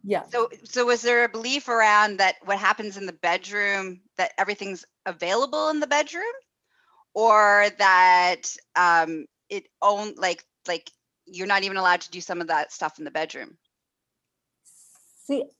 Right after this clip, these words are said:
Speaker 1: see, Gaia, the thing is, you have to be married.
Speaker 2: Yeah,
Speaker 1: Like,
Speaker 2: so
Speaker 1: what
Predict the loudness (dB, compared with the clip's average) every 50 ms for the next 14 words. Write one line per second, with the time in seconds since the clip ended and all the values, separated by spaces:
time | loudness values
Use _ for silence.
0 | _ -12 -8 -8 -4 -2 0 0 2 0 0 -2 -6 -8 -8 -4 -4 -2 -2 -2
1 | -4 -4 -6 -10 -14 -20 _ _ -14 -8 -6 -2 -2 -2 -2 -2 -2 -4 -4 -2
2 | -4 -6 -6 -8 -8 -8 -8 -10 -12 -16 -20 _ _ _ _ _ _ _ _ _
3 | _ _ _ _ _ -4 -2 -2 0 0 0 0 4 4